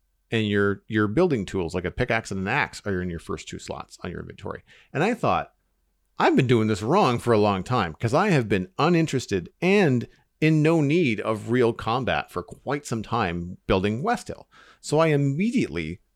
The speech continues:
move. I still carry my sword and my bow, 'cause every once in a while you've gotta shoot a creeper or, you know, uh, hack a skeleton that kinda spawned underneath a roof overhang that you didn't anticipate. But the sword and bow are in my inventory, but they're not on my hotbar. So now I've got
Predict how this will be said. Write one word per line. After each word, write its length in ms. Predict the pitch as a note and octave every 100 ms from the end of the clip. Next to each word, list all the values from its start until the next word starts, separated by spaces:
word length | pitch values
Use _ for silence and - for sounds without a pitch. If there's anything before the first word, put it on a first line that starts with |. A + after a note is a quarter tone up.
| -
move. 240 | A#2 C3+ -
I 100 | B2
still 200 | - B3
carry 360 | - C#3+ F3
my 160 | B2 F2
sword 300 | - G2+ F2
and 80 | F2+
my 140 | E2
bow, 220 | D#2+ E2+
'cause 180 | F#2 F#3+
every 140 | G#3+ E3+
once 200 | B2 -
in 60 |
a 20 |
while 160 | G2 F#2
you've 140 | F#2
gotta 160 | G2 E2+
shoot 200 | - G2+
a 60 | F#2
creeper 420 | F#2 F2 F2 F2
or, 360 | D#2+ E2+ E2 - - -
you 80 | G2+
know, 300 | F2+ F2 E2
uh, 380 | F2+ F2 C#2+
hack 240 | E2 G#2 -
a 40 |
skeleton 400 | F#2 F#2+ F#2+ F#2
that 180 | E2 -
kinda 160 | G2+ E2
spawned 380 | - G#2 F#2+
underneath 280 | F#2 F2+ F#2
a 80 | E2
roof 260 | D2+ G2 F#2
overhang 400 | E2+ D#2+ F2 E2+
that 100 | F#2
you 80 |
didn't 180 | F#2+ E2
anticipate. 560 | D#2 - G#2 - - - _ - _
But 340 | A#2 B2 G#2 - _ _ _ _ _ -
the 140 | B2+
sword 280 | - E3+ E3
and 120 | C3
bow 200 | B2+ C3
are 120 | G#2+
in 180 | G2 A2+
my 180 | G#2+ F#2
inventory, 420 | B2 C#3+ - F2+
but 100 | F2
they're 100 | G2+
not 180 | G#2+ B2
on 60 | F#2
my 80 |
hotbar. 440 | D#2+ G2 G#2 - -
So 100 | G#2
now 200 | A2+ C#3
I've 120 | A#2+
got 280 | G#2+ F2+